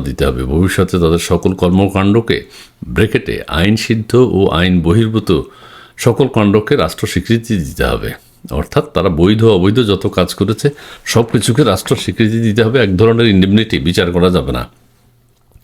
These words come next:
চার, জুলাই আন্দোলন তথা দ্বিতীয় স্বাধীনতাকে উনিশশো একাত্তর সালের মুক্তিযুদ্ধের মর্যাদা দিতে হবে এবং এই আন্দোলনের শহীদ ও যোদ্ধাদের মুক্তিযোদ্ধার সমান স্বীকৃতি ও সকল সুযোগ সুবিধা দিতে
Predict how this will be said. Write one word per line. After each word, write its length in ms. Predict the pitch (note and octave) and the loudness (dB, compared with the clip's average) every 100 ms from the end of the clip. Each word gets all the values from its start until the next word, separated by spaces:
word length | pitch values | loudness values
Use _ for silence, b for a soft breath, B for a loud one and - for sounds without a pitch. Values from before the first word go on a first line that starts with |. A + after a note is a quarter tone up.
| b b b b b - | b b b b b -2
চার, 200 | A2+ D#2 - C2+ | 0 0 -6 -2
জুলাই 260 | G#2+ C3 D3+ C3+ | 2 4 4 2
আন্দোলন 300 | C3 C3 C3 C#3 | 2 2 2 2
তথা 200 | - A#2+ E2+ | 2 0 0
দ্বিতীয় 260 | F2+ A#2+ A#2 | 0 0 0
স্বাধীনতাকে 540 | A2+ A2 A#2 A2 - G#2+ | 0 0 0 0 -2 0
উনিশশো 240 | F2+ G2 A#2 | 2 2 0
একাত্তর 340 | G2+ A2+ - - | 0 -2 -2 0
সালের 260 | B2+ A#2 - b b b b b - | 0 0 -4 b b b b b 0
মুক্তিযুদ্ধের 640 | G#2+ - B2 C#3 C#3 F3+ A#2 | 0 0 -2 0 0 2 2
মর্যাদা 380 | D#2+ C#2+ B1+ C2 B1 | 0 -2 -4 -4 -4
দিতে 160 | B1 C#2+ | -2 -2
হবে 160 | B1+ B1 C#2+ | -2 -2 0
এবং 140 | F#2+ G2+ F#2+ | 2 4 4
এই 80 | G#2+ G2 | 2 2
আন্দোলনের 480 | G2 G2 G#2 G#2 G2+ - | 2 2 4 4 2 2
শহীদ 300 | G2 A#2+ A#2 F2 | 2 2 0 2
ও 20 | F#2 F#2 F2+ D#2+ D2+ | 4 6 4 2 0
যোদ্ধাদের 460 | G#2 G#2+ G#2 A2 F2+ | 0 0 2 2 2
মুক্তিযোদ্ধার 560 | F2+ - E2+ F2 F#2 F#2+ - | 0 0 -2 0 0 -2 0
সমান 260 | D#2+ F2 E2+ | 0 0 0
স্বীকৃতি 400 | F#2+ E2+ G2+ A#2+ A#2+ | -4 -2 -2 -2 0
ও 20 | F#2+ - | 0 0
সকল 200 | F2 F2+ E2 | 0 0 0
সুযোগ 220 | F2+ F2+ F2 | -2 -2 -2
সুবিধা 240 | F2 G2+ G2+ | 0 2 0
দিতে 160 | C#2 | -2